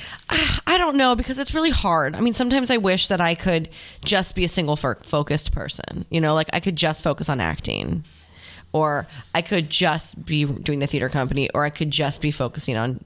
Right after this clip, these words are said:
directing. 'Cause all of these things are really hard in their own right. So to do them all at the same time,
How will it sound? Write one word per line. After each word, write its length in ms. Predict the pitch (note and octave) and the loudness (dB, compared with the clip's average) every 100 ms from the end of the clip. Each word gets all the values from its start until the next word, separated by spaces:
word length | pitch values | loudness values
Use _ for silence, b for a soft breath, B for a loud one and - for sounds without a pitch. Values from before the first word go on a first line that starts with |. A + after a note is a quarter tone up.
| - | -4
directing. 580 | A#2+ D2 - - - D#3 B B | -4 -2 -4 -4 -6 -10 B B
'Cause 160 | - B3+ | -6 -2
all 180 | - C4 | 0 0
of 60 | |
these 140 | D4 D#4+ | 0 0
things 200 | A#3 G#3 | 0 2
are 80 | F3+ | 0
really 320 | D#3+ D#3+ D#3+ | 0 2 2
hard 380 | D3 C#3+ C#3+ - | 2 0 0 0
in 40 | D#3 | 0
their 200 | C3+ - | 0 0
own 160 | C#3+ | 0
right. 400 | C3+ A#2 D#3+ G3 B B B | 2 2 2 0 B B B
So 120 | - | 0
to 80 | F#3+ | 2
do 100 | F3+ | 4
them 120 | F#3+ | 2
all 140 | E3 D#3+ | 2 0
at 40 | |
the 80 | E3+ | 0
same 220 | - D#3+ | 0 0
time, 360 | D#3+ C3+ C#3+ | 2 2 2